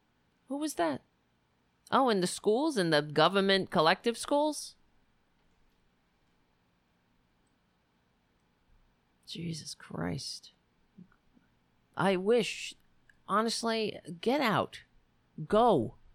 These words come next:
Go. If you think, go to Liberland. What are you doing?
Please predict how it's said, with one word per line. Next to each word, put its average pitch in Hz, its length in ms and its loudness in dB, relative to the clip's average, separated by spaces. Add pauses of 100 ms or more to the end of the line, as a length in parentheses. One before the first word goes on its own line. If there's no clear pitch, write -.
(140)
Go. 160 480 2 (1800)
If 180 160 0
you 254 200 2
think, 302 400 0
go 269 120 6
to 494 360 4
Liberland. 185 680 4 (1160)
What 247 180 0
are 453 60 4
you 466 120 4
doing? 330 520 4